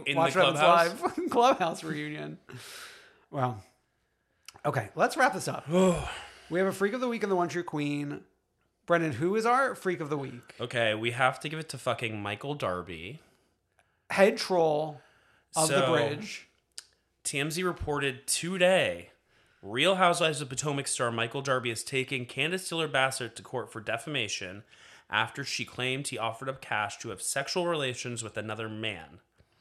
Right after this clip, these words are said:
Speaker 1: According to legal docs obtained by T M Z, Ashley Darby's hubby is suing Candace over comments he made during the latest season of the reality series,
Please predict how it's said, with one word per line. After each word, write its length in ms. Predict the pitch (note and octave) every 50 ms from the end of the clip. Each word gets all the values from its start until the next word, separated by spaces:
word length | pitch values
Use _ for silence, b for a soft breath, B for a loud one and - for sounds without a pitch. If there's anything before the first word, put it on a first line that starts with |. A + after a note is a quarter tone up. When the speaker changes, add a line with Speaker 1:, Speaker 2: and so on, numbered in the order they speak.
| b b b b b b -
Speaker 1:
According 380 | A#2 - D3+ D3+ D3 E3 F3
to 120 | E3+ - E3+
legal 220 | D3+ C3+ C3+ C3 A#2+
docs 320 | B2 A2 G#2+ A2 - -
obtained 360 | G#2 - - B2+ A#2 A2+ A2
by 80 | G#2+ G#2
T 180 | - - G#2+
M 140 | G#2+ A2 A#2
Z, 360 | C#3 F3 E3+ E3 E3+ E3 E3 B B B B B B B
Ashley 300 | A2+ A#2 - - A#2+ A2+
Darby's 480 | A2 A#2 A#2+ B2 A#2+ B2 A#2 A2+ G#2+
hubby 540 | - - - - - D#3+ E3 D3 C3 A#2+ A#2+
is 120 | A#2 A2+ -
suing 260 | - B2 B2 A#2 A#2
Candace 420 | - B2+ B2+ A#2 A#2 A2+ A2+ A2+ -
over 160 | A2+ G#2+ A2+
comments 440 | - A#2 A2 G#2 G#2+ G#2 G2+ - -
he 100 | - A2
made 160 | G#2+ G#2 G2+
during 220 | G#2+ G#2+ G#2+ G#2+ A2
the 60 | A2
latest 360 | A2 C3+ D#3+ F3+ F3+ E3 -
season 280 | D3 C3 B2 B2+ A#2+ A#2
of 140 | G#2+ A2+
the 100 | A#2+ A#2+
reality 360 | A2 A2+ A2 G#2+ G#2+ G#2 G#2 A2
series, 480 | - - A#2+ A2+ A2+ A2 A2 G#2+ -